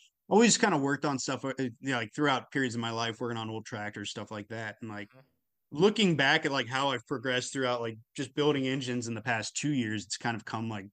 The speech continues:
Speaker 1: you know, cra-, like, I've came a long way because initially I just kinda threw that shit together and was like, "Have at it," you know? Wasn't really checking for air leaks. I mean, I did slightly, but, like, it w-, just, it ran and I was like, "Oh, it must been,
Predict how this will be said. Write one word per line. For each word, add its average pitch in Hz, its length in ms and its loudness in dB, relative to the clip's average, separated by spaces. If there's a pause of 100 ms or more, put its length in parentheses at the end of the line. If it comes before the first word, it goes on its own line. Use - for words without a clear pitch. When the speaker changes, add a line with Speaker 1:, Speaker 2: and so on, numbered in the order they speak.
(160)
Speaker 1:
you 120 180 -8
know, 98 220 -12 (380)
cra-, 139 300 0
like, 113 220 -6 (180)
I've 135 180 -2
came 139 200 2
a 117 60 0
long 113 380 -2
way 117 280 -6
because 113 360 -4 (380)
initially 156 440 4
I 139 60 2
just 151 160 -2
kinda 131 180 0
threw 135 180 -2
that 123 180 -2
shit - 220 -2
together 127 340 0
and 127 120 0
was 117 100 -4
like, 117 220 -4
"Have 123 260 0
at 127 260 2
it," 113 160 -8
you 123 100 -2
know? 120 300 -2 (360)
Wasn't 151 240 4
really 139 180 2
checking 131 480 0
for 123 100 -6
air 127 180 0
leaks. 127 340 -2
I 147 40 2
mean, 160 180 4
I 143 80 6
did 135 340 0 (680)
slightly, 120 520 2
but, 127 320 -4
like, 117 280 -2
it 175 80 4
w-, 151 180 -6
just, - 380 -4
it 135 180 -2
ran 156 380 2
and 143 80 2
I 139 80 4
was 127 160 -2
like, 120 140 -2
"Oh, 165 160 2
it 135 40 -2
must 123 240 -4
been, 120 260 -2